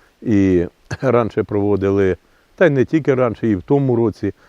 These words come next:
це що безпілотників так якось стали боятися, і в тому році, і Масляну проводили, і День села проводили, і тут вони організовують, тут і, е, є, е, гурток якийсь,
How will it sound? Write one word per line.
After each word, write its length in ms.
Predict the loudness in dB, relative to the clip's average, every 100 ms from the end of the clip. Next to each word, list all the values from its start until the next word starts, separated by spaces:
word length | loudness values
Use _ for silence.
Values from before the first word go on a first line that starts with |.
| _ _
це 100 | -4
що 180 | 0 -2
безпілотників 800 | -2 -6 -2 -2 -2 -4 -8 -4
так 180 | -4 -4
якось 280 | -6 -6 -6
стали 280 | -6 -4
боятися, 420 | -4 -4 -4 -6 -12
і 40 |
в 40 |
тому 260 | -6 -6 -4
році, 340 | -6 -8 -10 -16 _ _ -10
і 100 | -6
Масляну 540 | -2 -4 -2 -2 -2
проводили, 720 | -2 0 0 0 0 0 -2 -4 _ _ -4
і 280 | 2 2 2
День 260 | 0 -2
села 340 | -2 -2 0 0
проводили, 720 | 0 -2 0 0 0 0 -2
і 200 | -2 -6
тут 280 | -4 -6 -8 _ _ -4
вони 320 | 0 2 2
організовують, 920 | 2 -2 -4 0 2 2 0 0 -4 _ _ _ -4
тут 220 | -4 -4 -4
і, 460 | 2 4 4 2 0 -6 -12
е, 320 | -10 -6 -6 -6 -12 _ _ _ _ -8
є, 260 | 0 0 -2 -10
е, 120 | -6 -4 -6
гурток 640 | -6 -4 -6 -2 -4 -2 -6
якийсь, 420 | -4 -4 -4